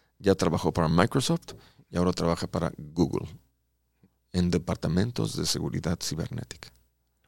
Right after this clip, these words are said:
Y ella es una mexicana, una mujer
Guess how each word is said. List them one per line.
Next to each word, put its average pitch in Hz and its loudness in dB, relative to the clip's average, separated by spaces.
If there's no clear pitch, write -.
Y 87 -2
ella 92 6
es 90 2
una 107 0
mexicana, 92 -6
una 82 -2
mujer 85 -2